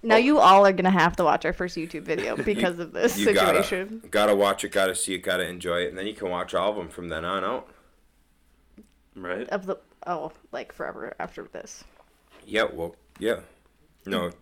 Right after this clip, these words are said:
Speaker 1: Do you know what the
Speaker 2: Yeah.
Speaker 1: best part of this is?
Speaker 2: No.
Speaker 1: Kyle, can you guess who set all this up?
Speaker 3: Can I guess?
Speaker 1: Yeah.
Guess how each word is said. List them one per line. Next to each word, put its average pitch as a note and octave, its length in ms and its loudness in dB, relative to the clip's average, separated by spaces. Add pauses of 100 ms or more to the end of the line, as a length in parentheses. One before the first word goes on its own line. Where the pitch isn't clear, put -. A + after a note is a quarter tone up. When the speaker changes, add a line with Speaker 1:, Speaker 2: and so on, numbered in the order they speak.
(240)
Speaker 1:
Do - 80 -4
you A#3 40 2
know C4 80 4
what D4+ 100 2
the C#4 60 2
Speaker 2:
Yeah. A3 40 -2
Speaker 1:
best G#3 220 2
part E3+ 160 2
of F3+ 100 -6
this F#3+ 160 -4
is? G3 380 -6
Speaker 2:
No. D2 260 -10 (320)
Speaker 1:
Kyle, A3 360 4
can A3 200 -2
you B3 100 0
guess F#3 280 -4
who G3+ 100 -6
set F3 300 -6 (500)
all E3+ 140 2
this F3 180 -8
up? F#3+ 280 -4 (2000)
Speaker 3:
Can A2 380 -8
I F#2+ 260 4
guess? E3 420 -4
Speaker 1:
Yeah. F#3 300 -2